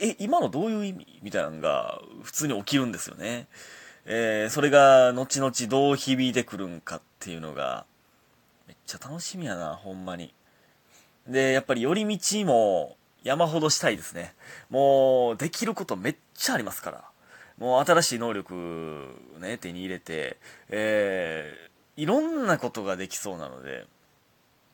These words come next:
これは楽しみやな。これはほんまに楽しみやね。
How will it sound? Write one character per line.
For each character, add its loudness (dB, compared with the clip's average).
こ -20
れ -18
は -18
楽 -18
し -12
み -20
や -20
な。 -20
こ -18
れ -6
は -8
ほ -12
ん -14
ま -14
に -20
楽 -20
し -16
み -20
や -20
ね。 -20